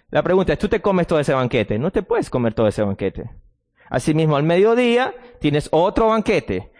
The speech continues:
En la cena tienes otro banquete. Tres días en esa situación, comiendo y durmiendo, comiendo, durmiendo, bañándote.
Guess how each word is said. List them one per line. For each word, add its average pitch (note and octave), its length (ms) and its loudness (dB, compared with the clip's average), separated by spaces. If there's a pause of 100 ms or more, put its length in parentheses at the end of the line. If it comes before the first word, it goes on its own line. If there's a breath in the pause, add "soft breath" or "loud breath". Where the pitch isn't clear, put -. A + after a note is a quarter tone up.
En D3 160 0
la D3 100 0
cena A3+ 400 2
tienes D3+ 360 -2
otro F#3 260 2
banquete. F#3 600 0 (220 loud breath)
Tres G#3+ 360 2
días A3 380 2
en E3+ 120 2
esa F3 180 0
situación, D3+ 560 0
comiendo E3 640 2
y G#3 40 4
durmiendo, C3 540 2
comiendo, F#3+ 500 2
durmiendo, E3 500 2
bañándote. C3 640 0